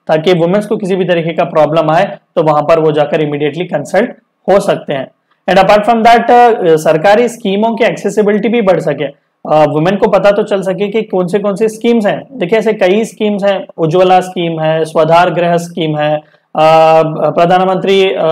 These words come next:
मातृत्व वंदन, अ, you know, अ, कौन सा है? प्रधानमंत्री, अ, मातृत्व वंदना योजना। तो ऐसे कई schemes हैं जिनके बारे में बहुत ही कम awareness लोगों के बीच है, तो वो accessibility को भी बढ़ाने की कोशिश करेंगे।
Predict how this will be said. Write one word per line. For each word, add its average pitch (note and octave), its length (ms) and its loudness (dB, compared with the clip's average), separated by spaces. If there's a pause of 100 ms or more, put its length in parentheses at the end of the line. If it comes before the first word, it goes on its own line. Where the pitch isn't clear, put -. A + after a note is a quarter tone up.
(160)
मातृत्व F3 500 2
वंदन, E3+ 460 2
अ, D3 460 2
you C#3+ 260 -4
know, F#3 200 -2 (340)
अ, D3 340 0 (420)
कौन E3 360 -4
सा F#3 140 2
है? G#3+ 100 4
प्रधानमंत्री, F#3 1160 0
अ, - 140 -4 (760)
मातृत्व F#3 500 0
वंदना G3+ 300 2
योजना। F#3+ 500 0 (240)
तो A3 60 2
ऐसे A3+ 220 2
कई A#3+ 240 2
schemes A#3 400 -2
हैं A3+ 100 -2
जिनके G3 240 -2
बारे F3 240 2
में F3+ 340 -4
बहुत F#3+ 260 0
ही A3 60 -4
कम G#3 280 0
awareness E3+ 600 0
लोगों D3+ 280 -2
के D#3 80 -2
बीच C#3 240 -6
है, C3+ 80 -10 (340)
तो F#3+ 60 2
वो G3 80 6
accessibility G#3+ 680 0
को A3+ 80 2
भी A3+ 120 4
बढ़ाने F3 320 2
की E3+ 160 -4
कोशिश D3+ 320 -4
करेंगे। C3+ 320 -8